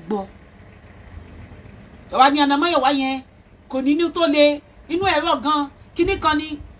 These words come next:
It's not pé inú ẹ̀rọ. Because mo ti wo page wọn, ó fi gbàgbé pé gbogbo ẹni tó bá dárúkọ pátápátá ni màá lọ sórí page ẹ̀ láti lọ wo nǹkan tó ń ṣe. Láti lọ wo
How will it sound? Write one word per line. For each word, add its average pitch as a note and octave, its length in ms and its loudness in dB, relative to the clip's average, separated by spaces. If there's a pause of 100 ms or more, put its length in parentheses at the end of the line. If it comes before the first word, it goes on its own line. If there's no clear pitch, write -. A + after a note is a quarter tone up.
(760)
It's F#4+ 180 0
not B4 260 0
pé G#4 140 2
inú G#4+ 160 -4
ẹ̀rọ. G4 400 4 (960)
Because F#4 320 2
mo G4 120 -2
ti F#4+ 100 -4
wo F#4+ 160 2
page G4 300 -2
wọn, E4+ 280 0 (100)
ó F#4+ 100 2
fi F#4+ 180 -4
gbàgbé D4+ 480 -2 (540)
pé G#4+ 140 0
gbogbo F#4 380 2
ẹni F#4 180 -2
tó F#4+ 120 0
bá G4 160 2
dárúkọ F4+ 460 0
pátápátá E4+ 480 -6
ni D4 80 -8
màá C#4 140 -2
lọ C#4+ 80 -4
sórí D4 220 -8
page A3 320 -10
ẹ̀ - 40 -18 (440)
láti F#4+ 280 -2
lọ C#4 120 2
wo B3 160 -4
nǹkan A#3+ 240 -12
tó C4+ 120 -4
ń B3 60 -6
ṣe. G3 220 -8 (2250)
Láti C4+ 260 -4
lọ A3 240 -4
wo A3 320 -6